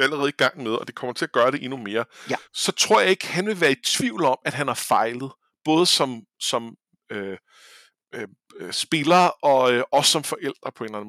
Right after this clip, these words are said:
Speaker 1: måde. Så, så vil han godt forstå, at, at det var sgu ikke så godt.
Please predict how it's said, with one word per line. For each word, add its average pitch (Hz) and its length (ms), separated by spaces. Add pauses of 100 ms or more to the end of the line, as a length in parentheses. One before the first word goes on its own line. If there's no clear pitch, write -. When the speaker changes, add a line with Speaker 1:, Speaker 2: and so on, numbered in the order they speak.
Speaker 1:
måde. 110 120
Så, - 180
så - 200
vil 196 100
han 165 280
godt - 260
forstå, 156 480
at, - 220 (680)
at - 80 (300)
det 160 60
var 139 60
sgu - 160
ikke - 100
så 123 100
godt. 95 240